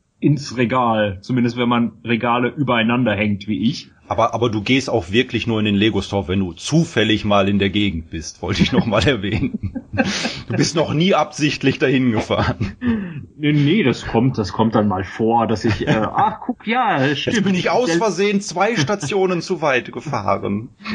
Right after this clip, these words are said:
Speaker 1: Der Lego Store war ja hier.
Speaker 2: <laughs>
Speaker 1: Ah, da freue ich mich. Ich hab auch, hast, hast du mal sowas gebaut? Das ist ja so ein bisschen wie, äh, wie hießen die denn? Bi-, Bionicles hießen die, ne, früher?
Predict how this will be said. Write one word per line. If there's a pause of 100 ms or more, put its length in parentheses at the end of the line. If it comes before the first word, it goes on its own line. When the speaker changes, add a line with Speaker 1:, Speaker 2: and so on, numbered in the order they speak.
(200)
Speaker 1:
Der
Lego
Store
war
ja
hier.
Speaker 2:
<laughs> (560)
Speaker 1:
Ah,
da
freue
ich
mich. (880)
Ich
hab
auch,
hast,
hast
du
mal
sowas
gebaut?
Das
ist
ja
so
ein
bisschen
wie, (240)
äh,
wie
hießen
die
denn?
Bi-,
Bionicles
hießen
die,
ne,
früher?